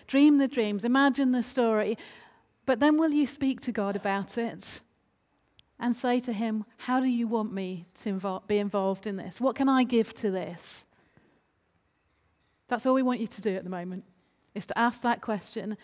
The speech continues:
And it might take you the whole summer, and we'll talk more about it in September. Or you might know immediately, just like that. But engage with God and say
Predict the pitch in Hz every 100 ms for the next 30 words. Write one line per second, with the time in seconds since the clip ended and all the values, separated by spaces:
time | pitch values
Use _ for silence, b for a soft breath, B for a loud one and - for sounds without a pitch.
0 | B 247 262 277 262 269 247 226 226 226
1 | - 208 185 185 B B B 220 233 -
2 | 247 233 233 226 220 214 220 226 - 214
3 | 196 185 190 B B 254 269 269 233 214
4 | 220 233 202 190 180 180 175 _ - 214
5 | 214 196 190 185 - _ b b b b
6 | b - 247 - _ - - 254 285 285
7 | 294 269 269 214 190 185 185 180 220 196
8 | 196 196